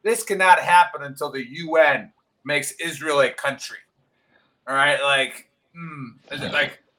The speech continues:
where was that prediction there? It's like, "Oh, it's not gonna end until that there's, uh, until Israel's a nation."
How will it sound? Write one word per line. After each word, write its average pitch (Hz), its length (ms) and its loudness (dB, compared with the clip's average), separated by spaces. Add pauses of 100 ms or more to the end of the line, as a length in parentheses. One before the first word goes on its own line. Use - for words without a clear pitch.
where 196 160 6
was 180 180 -2
that 185 220 4
prediction 156 380 -4
there? 147 240 4
It's - 140 -6
like, 123 160 -2
"Oh, 151 180 6
it's 139 120 0
not 175 160 4
gonna 156 140 -2
end 156 220 -2
until 131 380 -4
that 123 260 -2
there's, 127 360 -4
uh, 117 300 -2 (300)
until 131 240 -10
Israel's 131 360 -10
a 110 120 -14
nation." 123 460 -12